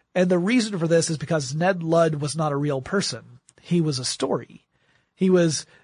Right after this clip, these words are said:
a, an idea concocted by the Luddites themselves, kind of as a symbol of their movement. Uh, so Ned Ludd was not a real person, but the Luddites did take their name from Ned Ludd.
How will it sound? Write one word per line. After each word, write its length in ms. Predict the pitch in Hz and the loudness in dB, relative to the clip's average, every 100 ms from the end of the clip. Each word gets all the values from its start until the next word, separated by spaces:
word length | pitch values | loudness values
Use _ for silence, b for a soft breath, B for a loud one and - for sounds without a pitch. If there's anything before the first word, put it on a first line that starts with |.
| b | b
a, 220 | 170 160 | -4 -2
an 100 | 180 | 0
idea 640 | 170 170 139 208 220 160 | 2 0 -2 0 2 2
concocted 840 | 135 147 135 - 214 - - 151 135 | -2 -10 -8 0 0 0 -2 -2 0
by 340 | 165 180 180 | 0 2 4
the 180 | 156 143 | 2 -2
Luddites 520 | 139 180 202 147 139 | 0 2 2 0 -6
themselves, 920 | - 135 - - 226 156 123 117 123 | -8 -6 -6 0 0 2 -2 -6 -8
kind 180 | - 190 | -2 -2
of 60 | 170 | 0
as 160 | 156 | 0
a 40 | 139 | -2
symbol 640 | - - 226 180 165 147 - | -4 -2 -2 2 2 0 -2
of 180 | 165 | -2
their 160 | 151 139 | -2 -4
movement. 580 | 147 202 160 135 117 - b b b b b | 0 0 0 -6 -12 -18 b b b b b
Uh, 280 | 131 131 131 - | -8 -6 -8 -8
so 380 | - 180 160 160 | 0 4 4 2
Ned 320 | 165 220 214 | 2 2 2
Ludd 500 | 190 202 180 147 156 _ - | 4 6 4 0 -8 _ -12
was 200 | 160 143 | -8 -2
not 140 | 180 | 0
a 40 | 175 | 2
real 240 | 165 139 | 2 0
person, 580 | 127 - - 113 117 117 _ _ - | -4 -6 -6 -8 -14 -20 _ _ -12
but 240 | 151 156 | -4 0
the 60 | 165 | 2
Luddites 500 | 180 190 156 147 - | 4 4 2 -4 -2
did 220 | 190 185 | 0 0
take 180 | 190 175 | -2 -2
their 140 | 151 | -4
name 480 | 147 170 160 139 127 | -2 -2 -2 -6 -10
from 420 | _ - 156 147 | _ -2 -2 -2
Ned 240 | 143 123 131 | -8 -10 -8
Ludd. 280 | 127 117 | -10 -10